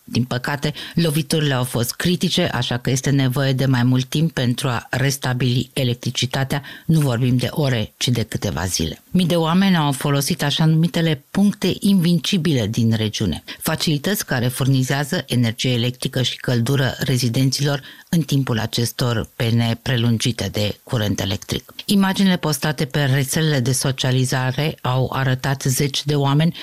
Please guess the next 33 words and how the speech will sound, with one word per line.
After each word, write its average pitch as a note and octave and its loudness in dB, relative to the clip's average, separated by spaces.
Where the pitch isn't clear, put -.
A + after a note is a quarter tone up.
care F3+ 0
se F3+ 0
înghesuiau E3+ 2
în D#3 4
jurul C3 2
punctelor C3+ 0
de A#2+ -2
alimentare, A#2+ 0
încărcându-și C#3 0
telefoanele G2 0
mobile. G#2+ 0
O - -2
întrerupere G3 2
completă D#3+ 0
în D#3+ 2
întreaga D3+ 2
țară D#3 -2
este E3 2
un C#3 4
scenariu C#3+ 0
acum D3 0
realist, D#3 0
a C#3+ 0
declarat C3+ -2
duminică C#3+ 0
și D3+ 0
ministrul C3+ 2
de B2+ 0
externe C3+ -2
al G#2+ -2
Ucrainei, B2+ 0
Dimitro D3+ 2
Kuleba, C#3+ 0